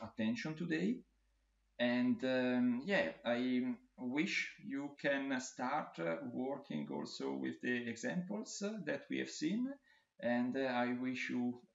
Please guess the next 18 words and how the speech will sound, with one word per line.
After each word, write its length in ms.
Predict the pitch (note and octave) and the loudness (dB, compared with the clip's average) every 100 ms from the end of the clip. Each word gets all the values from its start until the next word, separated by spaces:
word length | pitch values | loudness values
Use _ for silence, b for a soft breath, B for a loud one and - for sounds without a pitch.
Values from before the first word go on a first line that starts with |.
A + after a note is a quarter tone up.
| A#2 | -2
a 20 | |
lot 180 | A2+ A2+ | 0 0
of 160 | - | -4
fun 260 | - F#3 C4 - _ _ _ _ _ _ _ _ _ | -2 0 0 -6 _ _ _ _ _ _ _ _ _
and, 360 | A#2+ B2+ C3 A#2+ | -2 0 0 0
uh, 280 | C3 C3 B2+ - - | 0 2 0 -2 -6
also 400 | B2 D3 - C#3 | -4 -2 -2 0
a 20 | |
lot 220 | B2+ B2 B2 | 0 0 -2
of 100 | - | -6
success 640 | B2 - B2+ - - - - | -6 -4 -2 -2 -4 -8 -2
with 140 | G#2+ | -2
your 160 | - G#2+ | -2 -6
projects 600 | - - G#2 A2+ - - _ _ _ _ _ - | 0 0 0 -2 -6 -18 _ _ _ _ _ -6
once 360 | G#2+ G#2+ G#2+ | -2 -2 -2
that 240 | - G#2 - | -4 -6 -2
you 280 | G#2 G2+ F#2+ G2+ | -2 -2 -4 -4
are 260 | F#2+ F#2 | -4 -4